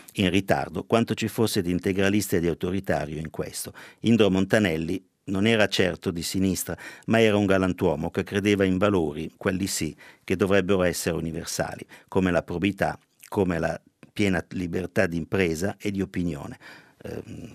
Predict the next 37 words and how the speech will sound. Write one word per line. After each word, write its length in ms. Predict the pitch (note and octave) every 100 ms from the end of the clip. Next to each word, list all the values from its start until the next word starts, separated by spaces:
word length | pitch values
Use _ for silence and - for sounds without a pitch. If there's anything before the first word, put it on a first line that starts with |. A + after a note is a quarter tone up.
| -
ovviamente 460 | D2+ D#2+ D#2+ -
sottoscrivo 680 | - E2 F2 - D#2+ C#2+ D2
perché 240 | D2 -
posso 320 | - D#2+ -
testimoniare 680 | D#2+ D#2 - E2 D#2 D#2 D#2
che 140 | -
questo 340 | - E2+ - -
era 140 | -
Montanelli. 640 | E2 - - D#2+ D2+ - - - - -
Renzo 380 | - A2 C3 B2
De 100 | G#2
Felice 560 | F#2+ B2+ G#2 - G#2 -
aveva 280 | - A2 A2+
le 100 | G#2+
sue 160 | - G#2+
opinioni 400 | - G#2 G#2 G2
sul 200 | G2+ F2
fascismo, 580 | G2 - A2 F2+ D#2+ - - -
la 120 | F2+ F#2
genesi 420 | G2 A#2 A#2 G#2
del 140 | G2
fenomeno 460 | - G#2 A2 G#2+ G#2
e 20 |
il 80 | F2
consenso 540 | G2 F#2 G#2 G#2 G2+
di 100 | F2+
cui 160 | E2 G2
ha 60 |
goduto 580 | F2 F#2+ G#2+ A2+ A#2 - - - -
<clears throat> 440 | - C#3 G#2+ - - - _ _ _ _ - -
e 60 | A2+
meritava 480 | A#2 A2+ G#2+ G2+
di 100 | F2+
essere 280 | G2+ - E2+
rispettato 580 | E2+ - G2+ - F#2 E2+
e 40 |
considerato, 760 | D#2+ D#2+ - F2 F#2 D2 - -